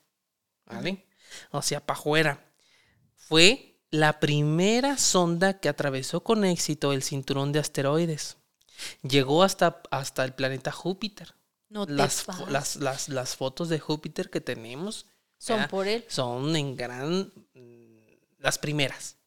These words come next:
Speaker 2: Ey.
Speaker 1: No, las de ahorita ya no. Este, son por, por la, por, por Pioneer diez.
Speaker 2: Ajá.
Speaker 1: Este,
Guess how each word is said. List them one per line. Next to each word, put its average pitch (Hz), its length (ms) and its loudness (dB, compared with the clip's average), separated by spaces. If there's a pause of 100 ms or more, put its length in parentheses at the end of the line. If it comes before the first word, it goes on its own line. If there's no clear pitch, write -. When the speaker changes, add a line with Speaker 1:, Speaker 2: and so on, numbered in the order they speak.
Speaker 2:
Ey. 202 100 -4
Speaker 1:
No, 190 140 4
las 190 140 0
de 180 60 0
ahorita 220 200 -2
ya 123 160 -2
no. 107 180 -20 (800)
Este, 139 880 2 (500)
son 143 340 -2
por, 156 380 4
por 131 220 -2
la, 120 800 -6
por, 135 440 4
por 135 200 0
Pioneer 175 520 0
diez. - 480 2 (160)
Speaker 2:
Ajá. 202 360 -8 (120)
Speaker 1:
Este, 131 800 2